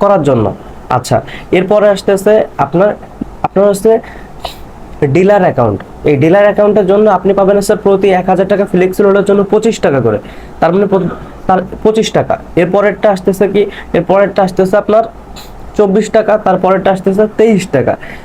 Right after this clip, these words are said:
তো এভাবে কিন্তু, মানে, আমাদের শুরুটা যেভাবে হয়েছে, সবার উপরেটা সাতাশ টাকা, তারপরে ছাব্বিশ টাকা,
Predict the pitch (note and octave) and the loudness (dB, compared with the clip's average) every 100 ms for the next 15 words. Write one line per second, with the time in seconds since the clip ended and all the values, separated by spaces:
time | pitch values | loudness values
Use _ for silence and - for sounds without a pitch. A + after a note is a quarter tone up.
0 | - F3 G3 G3 G3 G#3 G#3 G#3 A3 A3+ | -4 0 2 2 2 2 2 2 2 0
1 | - - E3 E3+ F#3 G3 - G3 G3+ G3 | -4 -2 2 2 2 0 2 2 4 2
2 | F#3+ F#3+ F#3 E3 D3+ - B2 E3 F#3 F#3 | 2 4 2 2 2 0 -2 0 2 2
3 | F#3 F3+ F#3 E3 F3 F3 F3+ F3+ E3+ E3 | 2 0 0 0 -2 -2 -2 0 0 0
4 | D3+ D#3+ D#3 D3 D3 D3+ E3+ E3 E3 | 0 0 0 0 -2 -2 -4 0 0